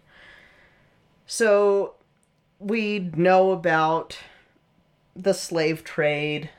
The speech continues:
um, and that Africans were taken from Africa to America to work as slaves. It was the most brutal crossing over and then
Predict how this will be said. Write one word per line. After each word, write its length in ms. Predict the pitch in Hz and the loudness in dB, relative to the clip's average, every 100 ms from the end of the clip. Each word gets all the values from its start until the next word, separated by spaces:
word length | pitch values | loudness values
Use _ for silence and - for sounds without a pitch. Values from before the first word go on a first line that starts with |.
| _ - | _ -8
um, 680 | 160 147 143 139 139 135 139 _ _ - | -2 0 2 0 -2 -6 -8 _ _ -4
and 460 | 156 156 151 151 _ _ _ _ _ _ | 0 0 -2 -8 _ _ _ _ _ _
that 380 | 147 160 160 - _ _ _ _ _ _ _ _ _ 180 | -2 0 0 -4 _ _ _ _ _ _ _ _ _ -2
Africans 720 | 175 175 175 175 175 175 170 | 0 -2 -8 -6 -4 -4 -4
were 220 | 175 170 | 0 0
taken 580 | 165 - 170 170 170 165 | 0 -2 -2 -2 -4 -4
from 360 | - 175 170 165 | -4 0 2 2
Africa 880 | 160 160 165 160 170 160 156 156 - _ _ _ - | 2 0 -2 -2 2 0 0 -4 -10 _ _ _ -12
to 380 | - 208 190 | -6 0 0
America 800 | 185 175 165 165 160 175 156 156 - | 0 0 0 -2 -2 -4 -2 -2 -6
to 480 | - 160 151 151 - - - - _ _ _ | -6 -4 -4 -6 -10 -20 -20 -20 _ _ _
work 280 | 170 175 170 | 2 2 2
as 140 | 175 175 | -4 -4
slaves. 640 | 180 165 160 160 156 156 | -2 0 2 0 -2 -8
It 220 | - 165 - | -6 -6 -2
was 440 | 160 151 - - _ _ _ | -4 -4 -10 -12 _ _ _
the 140 | 165 170 | -6 -2
most 400 | 165 160 - - | 0 -2 -6 -6
brutal 580 | 175 202 196 190 190 - _ - | 0 2 4 2 0 -4 _ -16
crossing 840 | - 185 170 175 180 170 165 165 - _ - | 0 2 2 -4 -6 -4 -6 -10 -14 _ -2
over 500 | 165 170 160 160 151 151 | 2 2 2 2 2 2
and 200 | 165 156 | 0 -2
then 240 | 147 147 | -2 -4